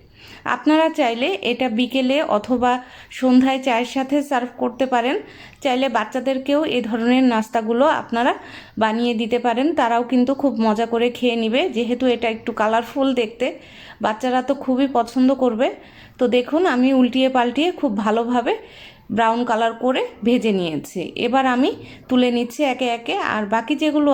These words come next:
আছে সেগুলোও ঠিক একইভাবে ভেজে নিয়ে আমি সার্ভ করে আপনাদেরকে দেখাচ্ছি। আজকের রেসিপিটি আপনারা অবশ্যই ট্রাই করবেন। আর রেসিপি নিয়ে যদি কোনো কমেন্ট থা-, থাকে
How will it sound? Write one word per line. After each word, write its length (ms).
আছে 200
সেগুলোও 400
ঠিক 140
একইভাবে 480
ভেজে 340
নিয়ে 140
আমি 140
সার্ভ 240
করে 160
আপনাদেরকে 480
দেখাচ্ছি। 520
আজকের 300
রেসিপিটি 460
আপনারা 280
অবশ্যই 440
ট্রাই 180
করবেন। 260
আর 160
রেসিপি 380
নিয়ে 140
যদি 220
কোনো 140
কমেন্ট 320
থা-, 200
থাকে 260